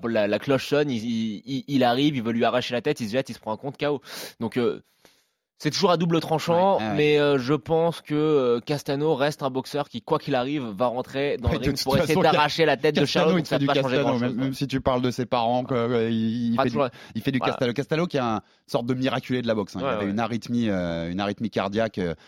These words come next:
Speaker 2: quand il faisait les, euh, chez les amateurs, les
Speaker 1: Ouais.
Speaker 2: World Boxing, euh, Series of Boxing. Il était tombé dans un jogging matinal,
Speaker 1: Je me rappelle,
Speaker 2: euh,
Speaker 1: je me
Speaker 2: il
Speaker 1: rappelle.
Speaker 2: était, euh, pas loin de, enfin voilà, il, sa vie était en danger, sa carrière était bien sûr en danger. Et, euh, au final, avec du travail avec des cardiologues, il a réussi à,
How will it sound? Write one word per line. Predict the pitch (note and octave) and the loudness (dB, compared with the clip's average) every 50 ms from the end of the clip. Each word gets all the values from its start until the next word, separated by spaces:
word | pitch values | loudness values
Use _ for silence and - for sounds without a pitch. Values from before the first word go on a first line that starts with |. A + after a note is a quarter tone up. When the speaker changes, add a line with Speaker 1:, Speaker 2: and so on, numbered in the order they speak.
| - - _ | -20 -20 _
Speaker 2:
quand | - F#2+ - - | -8 -8 -8 -8
il | F#2 | -8
faisait | F2 F#2+ F#2+ | -6 -4 -4
les, | F#2 F2+ F2 E2+ E2+ E2+ | -2 -2 -4 -4 -4 -4
euh, | E2+ E2 E2+ | -4 -6 -6
chez | - - G2 | -8 -8 -8
les | F#2 F2+ | -6 -4
amateurs, | F#2 F#2 F2+ - - F#2 | -4 -4 -4 -4 -4 -4
les | F#2 E2 | -4 -2
Speaker 1:
Ouais. | A2 B2 | 0 0
Speaker 2:
World | G2 G2 | -2 -2
Boxing, | F#2+ F#2 E2 - - G#2 G2+ F#2 | -4 -8 -8 -8 -8 -6 -6 -6
euh, | F2 D#2+ D#2 D2+ | -6 -6 -8 -8
Series | - - F#2+ G2 F#2 | -8 -6 -6 -4 -4
of | F#2 F2+ E2 | -6 -6 -6
Boxing. | E2 F2+ - - A2 A#2 A#2+ A2+ - - - _ | -6 -8 -8 -6 -6 -6 -6 -8 -10 -18 -16 _
Il | - F#2+ | -8 -8
était | F#2 - G2+ F2+ | -6 -6 -8 -10
tombé | - - A2 G#2 F#2+ G#2+ | -8 -8 -6 -4 -4 -4
dans | G2+ F#2+ E2+ D2+ | -4 -4 -6 -6
un | E2 E2 | -8 -8
jogging | E2 E2+ F2 F2+ F2+ | -8 -8 -8 -6 -6
matinal, | F2 E2+ - - G2 F#2 G2 G#2 G2+ | -8 -8 -8 -8 -6 -4 -4 -2 -2
Speaker 1:
Je | |
me | F2+ | -2
rappelle, | E2 D#2+ | -2 -4
Speaker 2:
euh, | D#2+ | -4
Speaker 1:
je | D#2+ D#2+ | -4 -6
me | D#2+ | -6
Speaker 2:
il | D#2+ | -8
Speaker 1:
rappelle. | E2+ E2 E2+ | -8 -8 -10
Speaker 2:
était, | - - F#2 E2 | -8 -6 -6 -6
euh, | D#2+ D#2+ D#2 | -6 -6 -6
pas | - F#2 | -8 -8
loin | F#2 G2 G#2 G2+ | -6 -6 -6 -6
de, | F2+ | -8
enfin | D#2+ - - | -8 -8 -6
voilà, | E2+ F2+ F2+ D#2+ B1 | -6 -4 -4 -4 -6
il, | D2+ D#2+ D#2 D2 | -6 -8 -8 -8
sa | - F2+ E2 | -8 -10 -10
vie | E2 F#2+ A2+ | -6 -4 -4
était | G2+ - - | -4 -4 -4
en | F2+ F2 | -6 -6
danger, | E2 E2 E2 D#2 G#2 G#2+ | -4 -6 -4 -6 -6 -8
sa | - D#2 | -8 -12
carrière | - - - F2 G2+ G#2 G#2+ E2 E2 | -10 -8 -6 -4 -4 -4 -4 -4 -4
était | D#2 - E2+ D#2+ D#2+ D2 D2 D2 | -6 -8 -8 -8 -8 -8 -8 -8
bien | D2 F2 F2 | -8 -8 -8
sûr | - - G2 E2+ | -6 -6 -6 -6
en | D#2+ | -4
danger. | D2+ D#2 D#2 E2+ G2 A2 - - - - - - - - | -6 -6 -6 -6 -6 -8 -8 -16 -20 -20 -20 -20 -18 -14
Et, | E2+ E2+ D#2+ | -12 -10 -8
euh, | D#2 D2+ | -6 -6
au | D#2 D#2 | -8 -8
final, | - - F2 F#2+ G2 F#2+ | -8 -8 -6 -6 -4 -4
avec | E2+ E2+ D2+ | -6 -6 -10
du | D2+ D#2+ | -12 -14
travail | - - E2 F#2 | -8 -6 -6 -6
avec | E2+ D#2+ | -4 -6
des | E2 - | -8 -8
cardiologues, | - D2 E2 E2 E2+ F#2 G2 F2+ | -6 -6 -4 -4 -2 -4 -2 -4
il | E2 D#2 | -4 -4
a | D2 | -4
réussi | D2+ E2 D#2+ D#2 - - | -4 -4 -4 -4 -4 -4
à, | F2 D#2 D2 | -4 -4 -4